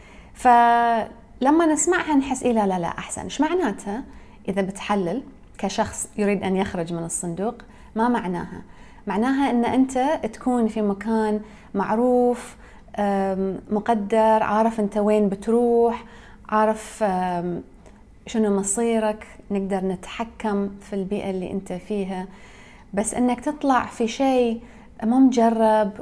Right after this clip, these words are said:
ومختلف وغير عن اللي أنت فيه الحين، ترى الدنيا برا تخوف.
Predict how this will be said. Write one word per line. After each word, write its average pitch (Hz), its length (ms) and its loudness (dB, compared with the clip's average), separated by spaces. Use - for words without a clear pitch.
ومختلف 214 1040 2
وغير 233 580 4
عن 208 180 2
اللي 202 240 2
أنت 214 200 -2
فيه 214 360 -2
الحين، 254 540 -2
ترى 220 200 2
الدنيا 202 300 0
برا 202 240 -4
تخوف. 196 500 -8